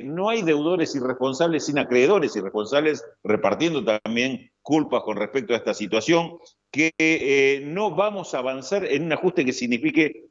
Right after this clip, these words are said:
un impacto sobre las posibilidades de hacer políticas públicas en Argentina. Y este es el punto, compañeros. Me parece que Argentina le puso punto final a su oferta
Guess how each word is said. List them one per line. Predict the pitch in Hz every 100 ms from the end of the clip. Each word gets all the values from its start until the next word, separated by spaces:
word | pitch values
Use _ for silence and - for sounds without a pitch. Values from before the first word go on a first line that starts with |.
| -
un | 151 170
impacto | - 131 165 160 165 - 180 165 - -
sobre | - 143 135
las | 131
posibilidades | 127 120 135 151 143
de |
hacer | 120 156 139
políticas | 127 143 127 117
públicas | 143 139 139 113 107
en | 107
Argentina. | 101 107 95 92 90 - -
Y | 202
este | 214 170
es |
el | 156 143
punto, | 156 123 101 113 110 107 104
compañeros. | 110 120 135 127
Me | 127
parece | 185 190 160
que | 127
Argentina | 113 123 123 175 175 - - -
le | 131 135
puso | 170 180 160
punto | 135 190 160 139
final | 120 139 156
a | 131
su | 120
oferta | 110 156 165 160 160 -